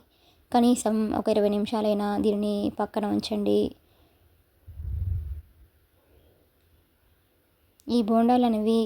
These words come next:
చాలా క్రిస్పీగా చాలా బాగా వస్తాయండి. వీటిని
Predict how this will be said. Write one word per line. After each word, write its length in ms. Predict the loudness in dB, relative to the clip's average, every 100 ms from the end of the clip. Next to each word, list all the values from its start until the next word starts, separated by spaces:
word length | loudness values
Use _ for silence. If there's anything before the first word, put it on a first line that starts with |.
| -2
చాలా 220 | -4 -2 -2
క్రిస్పీగా 600 | -2 -4 -2 -2 0 0 0 -4
చాలా 300 | -4 -2 0
బాగా 240 | 0 2 2
వస్తాయండి. 640 | -2 -2 -2 0 2 2 0 -4 _ _ _ _ _ _ _ _ _ _ -2
వీటిని 380 | 0 4 4